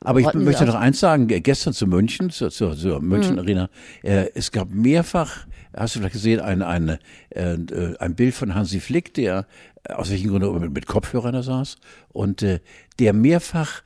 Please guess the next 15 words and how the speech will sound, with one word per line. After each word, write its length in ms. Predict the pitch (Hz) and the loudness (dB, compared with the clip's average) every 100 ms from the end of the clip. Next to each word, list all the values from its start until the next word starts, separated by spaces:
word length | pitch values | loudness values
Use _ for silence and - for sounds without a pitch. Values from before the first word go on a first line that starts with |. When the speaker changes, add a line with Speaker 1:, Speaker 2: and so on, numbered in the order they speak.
| - | -16
Speaker 1:
und 260 | - 92 - | -8 -6 -2
das 200 | 156 - | -2 0
ist 100 | 175 | -4
für 160 | - 131 | 0 2
mich 280 | 131 - - - - | 2 0 -10 -16 -6
eine, 280 | 104 95 - - | 0 0 -2 -10
ich 140 | - | -8
bin 120 | - 156 | -4 -2
ja 80 | |
so 160 | 120 117 | -2 -2
einer, 300 | - 113 98 | -2 0 0
der 380 | 87 98 85 73 - - - - | 0 0 0 -4 -12 -20 -18 -8
Kleinigkeiten 840 | 131 147 139 78 - 71 71 85 | -2 0 0 -4 -8 -10 -10 -10
beobachtet, 540 | - - 65 64 160 | -10 -8 -10 -10 -6
Speaker 2:
Ja. 120 | 156 | -4